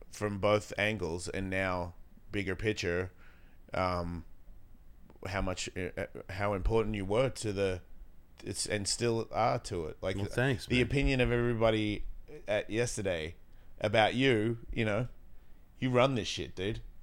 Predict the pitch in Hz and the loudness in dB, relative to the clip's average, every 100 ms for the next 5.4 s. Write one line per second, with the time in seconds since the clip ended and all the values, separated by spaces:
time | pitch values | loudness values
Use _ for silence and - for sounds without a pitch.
0 | - - 87 85 - - 85 98 - - | -10 -4 -4 -4 -6 -4 0 0 -2 -10
1 | - 113 113 92 107 110 107 95 110 95 | 0 4 4 2 0 0 0 0 -2 -2
2 | 82 101 - 92 85 76 76 82 - - | -2 -4 -6 -6 -6 -6 -6 -6 -6 -4
3 | 92 95 90 90 98 101 104 98 95 98 | -2 0 0 0 0 0 2 2 2 2
4 | - 123 - - 71 107 107 147 135 127 | 0 -6 -6 -4 -2 -2 4 6 8 10
5 | 104 - - | 8 4 0